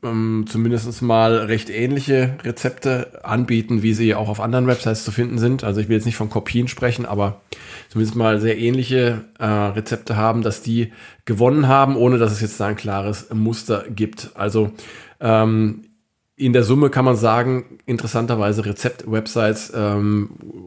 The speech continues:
gehören gehäuft zu den betroffenen, äh, Websites in diesem Helpful Content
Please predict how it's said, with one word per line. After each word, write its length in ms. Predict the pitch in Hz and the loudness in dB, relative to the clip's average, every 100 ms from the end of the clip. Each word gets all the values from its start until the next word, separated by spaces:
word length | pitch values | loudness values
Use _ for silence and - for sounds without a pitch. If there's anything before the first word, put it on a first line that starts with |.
| 113 | -12
gehören 460 | 127 104 110 113 113 | -2 2 2 2 2
gehäuft 520 | 107 110 113 - - | 2 2 2 -2 -12
zu 280 | - 113 117 | -6 -2 0
den 260 | 113 110 104 | 2 2 2
betroffenen, 720 | 107 - 107 113 110 107 - - - - - - | -4 -4 -2 0 0 0 -4 -18 -20 -20 -20 -8
äh, 80 | 117 | 0
Websites 1080 | 107 107 104 107 101 - 87 98 - - - | 2 4 2 0 -2 -4 -2 -2 -6 -16 -8
in 240 | 117 117 | 0 2
diesem 480 | 113 107 110 107 101 - - - - | 2 0 0 0 -2 -10 -16 -20 -4
Helpful 720 | 107 110 - 110 113 120 - | 0 0 0 2 2 0 -6
Content 580 | - 110 117 107 98 | 0 0 2 0 -2